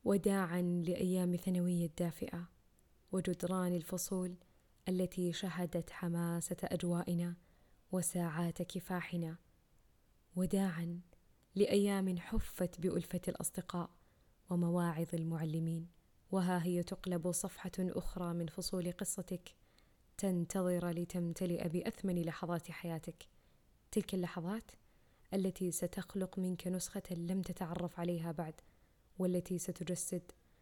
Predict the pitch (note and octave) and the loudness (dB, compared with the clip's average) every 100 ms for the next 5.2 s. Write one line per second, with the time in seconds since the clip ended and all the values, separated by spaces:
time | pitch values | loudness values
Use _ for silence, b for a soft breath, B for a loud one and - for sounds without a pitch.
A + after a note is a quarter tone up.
0 | b b - G3 F#3 F3+ F3 E3+ F#3+ - | b b 2 4 4 4 2 0 -2 0
1 | F#3+ F#3 F#3+ - - - b b b b | 0 2 0 -2 -8 -12 b b b b
2 | _ F#3 F3 F#3+ E3+ - F#3 F#3+ - G3 | _ -4 -2 -4 -2 -2 -2 -4 -6 -4
3 | F#3+ F#3 - - _ - _ _ - F3+ | -4 -6 -14 -20 _ -20 _ _ -2 2
4 | F3 D#3 D#3 F3+ F3 F#3 - F3+ E3 D#3 | 2 0 -2 -2 -2 -2 0 0 -2 -4
5 | - | -8